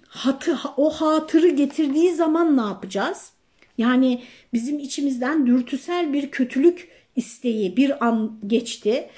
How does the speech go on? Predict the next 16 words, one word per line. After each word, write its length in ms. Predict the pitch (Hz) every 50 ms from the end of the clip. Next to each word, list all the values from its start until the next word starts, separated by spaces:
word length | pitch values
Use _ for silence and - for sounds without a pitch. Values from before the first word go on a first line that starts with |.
| - - - - -
Ne 60 | 285
yapacağız? 520 | 320 330 311 277 254 269 302 302 262 254
Bu 100 | 277 330
da 180 | 339 302 233 -
Araf 360 | 254 269 277 294 320 320 -
suresinin 440 | - 277 262 262 254 247 - 320 302
iki 220 | 277 247 - 285
yüz 180 | 285 269 254 240
birinci 340 | 262 247 269 269 262 294 240
ayet-i 340 | - 233 233 233 233 -
kerimesinde 540 | - - 233 226 220 214 214 220 - 226 208
çok 240 | 208 - 233 240 240
güzel 240 | 285 269 311 311 302
açıklanmış. 800 | 302 302 - - - 311 311 311 311 320 330 - - - _ _ _ _ _ _ _ _ _ _ _ _ _ _ _ _ - - - - - - -
"İnnellezîne 880 | 285 285 311 302 285 269 262 254 262 254 247 269 269 262 254 254 254 -
ttekâv", 440 | - 269 269 - 262 254 262 277